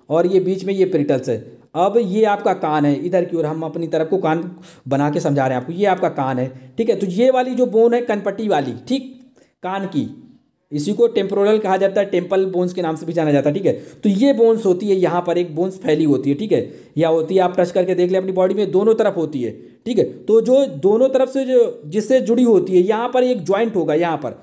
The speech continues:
क्योंकि जहाँ से दूस-, दूसरी बोन स्टार्ट होगी तो वहाँ पर सिलाई तो पक्का होगा कि वहाँ पर जोड़ होगा, ओके। तो यहाँ पर जो फाइब्रस, अ, रेशे के माध्यम से जो जोड़ होगा, जहाँ पर सिलाई होगी, ओके, टेम्पोरल बोन की और पेरिटल बोन की, इसी को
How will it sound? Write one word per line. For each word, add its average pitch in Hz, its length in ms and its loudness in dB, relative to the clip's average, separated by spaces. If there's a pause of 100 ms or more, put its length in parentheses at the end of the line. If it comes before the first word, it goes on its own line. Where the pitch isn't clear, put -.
(260)
क्योंकि 220 220 -2
जहाँ 180 260 0
से 226 140 2
दूस-, 175 420 -4
दूसरी 180 280 2
बोन 233 220 2
स्टार्ट 247 280 0
होगी 240 160 0
तो 214 80 -4
वहाँ 196 140 0
पर 214 120 0
सिलाई 190 280 -2
तो 214 80 -4
पक्का 196 280 0
होगा 226 300 2
कि - 380 -10
वहाँ 180 120 2
पर 202 140 2
जोड़ 190 240 4
होगा, 151 220 4
ओके। 190 240 4
तो - 360 -4
यहाँ 190 180 4
पर 220 140 0
जो 233 220 2
फाइब्रस, 220 440 0
अ, 233 120 6 (220)
रेशे 165 600 0
के 226 120 2
माध्यम 190 320 0
से 226 220 -2
जो 156 60 -8
जोड़ 208 240 4
होगा, 127 360 -4 (200)
जहाँ 170 160 0
पर 208 100 0
सिलाई 202 300 2
होगी, 143 280 0 (320)
ओके, 226 240 2
टेम्पोरल 180 760 2
बोन 240 200 2
की 269 240 -4
और 190 280 -2
पेरिटल 202 320 0
बोन 185 200 -2
की, - 380 -8
इसी 180 240 -2
को 233 480 2